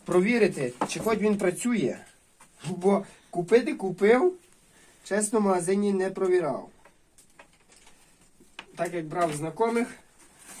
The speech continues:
гарантії на нього немає. Працює, но причому тут, якби, треба було би діода, щоб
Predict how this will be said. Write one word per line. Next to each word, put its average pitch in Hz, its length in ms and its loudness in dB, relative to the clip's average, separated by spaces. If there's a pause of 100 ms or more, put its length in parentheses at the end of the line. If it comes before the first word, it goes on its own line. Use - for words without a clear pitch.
(120)
гарантії 175 460 0
на 165 120 0
нього 135 360 -4 (100)
немає. 226 760 0 (3000)
Працює, 160 640 -2
но 214 280 0 (760)
причому 202 340 -2
тут, 190 180 -2
якби, 190 480 2 (360)
треба 185 320 -2
було 196 160 2
би 185 120 2
діода, 143 540 2
щоб - 120 -14